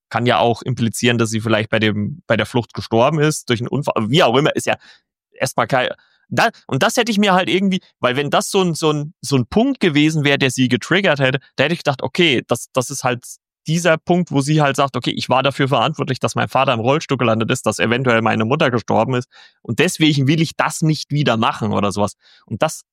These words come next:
da dachte ich eigentlich, dass das dann noch irgendwann kommt, aber das wird ja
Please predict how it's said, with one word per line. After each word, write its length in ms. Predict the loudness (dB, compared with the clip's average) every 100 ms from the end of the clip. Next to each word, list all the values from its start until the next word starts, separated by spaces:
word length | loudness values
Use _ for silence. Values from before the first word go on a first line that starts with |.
| -2
da 160 | -2
dachte 280 | 0 -2 -2
ich 80 | -2
eigentlich, 280 | -2 -2 -2
dass 200 | -2 -2
das 160 | -4 -2
dann 160 | -4
noch 100 | -2
irgendwann 400 | -4 -2 -2 -2
kommt, 260 | 0 -2 0
aber 160 | -2
das 200 | -2 -2
wird 120 | -4 0
ja 260 | 2 2